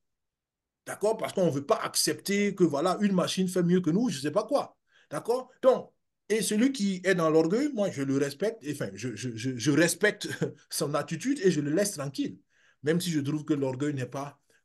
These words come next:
forcément la bonne attitude quand on veut grandir financièrement. D'accord ? Et tout bon trader est humble. C'est ce que j'ai appris et je le vis moi-même <laughs> en temps réel. Tout bon trader, un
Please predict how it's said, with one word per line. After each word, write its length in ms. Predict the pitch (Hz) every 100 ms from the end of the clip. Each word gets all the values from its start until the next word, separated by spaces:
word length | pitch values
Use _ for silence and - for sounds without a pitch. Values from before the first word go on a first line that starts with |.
| -
forcément 440 | - 160 - 143
la 120 | 131 117
bonne 200 | 135 131
attitude 420 | 127 127 143 139
quand 140 | 151
on 40 | 131
veut 100 | 135
grandir 380 | 127 123 123 135
financièrement. 760 | 127 120 - 143 147 131 - _ _ _ -
D'accord ? 480 | 120 147 165 185 _ _ _ -
Et 200 | 151 147
tout 160 | 247
bon 220 | 180 190 190
trader 320 | 165 160 175
est 180 | 131 147
humble. 340 | 139 104 85 _ _ _
C'est 80 | 117
ce 80 | 123
que 160 | 131 147
j'ai 100 | 135
appris 380 | 117 127 147 143
et 260 | 143 139 143
je 180 | 117
le 140 | 131 131
vis 200 | 123 160
moi-même 380 | 156 147 139 143 _ _ -
<laughs> 180 | 185
en 140 | 139 139
temps 220 | 131 139
réel. 360 | 123 113 98 -
Tout 160 | 214 214
bon 260 | 156 185
trader, 480 | 180 147 135 139 160 165 _ _ _ -
un 200 | 214